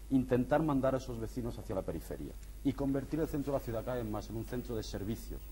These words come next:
en un centro para grandes oficinas, para grandes comercios, para grandes bancos, está intentando montar de alguna forma otra vez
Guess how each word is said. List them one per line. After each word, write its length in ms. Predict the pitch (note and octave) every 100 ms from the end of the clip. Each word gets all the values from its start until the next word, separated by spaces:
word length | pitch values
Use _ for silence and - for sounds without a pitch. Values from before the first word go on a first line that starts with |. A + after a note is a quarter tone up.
| - - - -
en 120 | A2+
un 60 |
centro 280 | A2 C3+ C#3+
para 140 | A#2 A2+
grandes 260 | B2+ A2+
oficinas, 400 | A2+ G2 G2+ F2+
para 160 | - F#2
grandes 280 | A2 A#2+ -
comercios, 500 | F#2+ G2+ - - D#2
para 180 | F2 F2
grandes 300 | A2 A2+ F2+
bancos, 400 | F#2 F2+ - - - - - -
está 300 | G#2+ A2+ C3
intentando 460 | D3+ C3 C#3+ E3
montar 280 | D#3+ C3+ C3+
de 60 | C3
alguna 180 | C3
forma 240 | - B2+ C3
otra 140 | B2
vez 160 | A#2+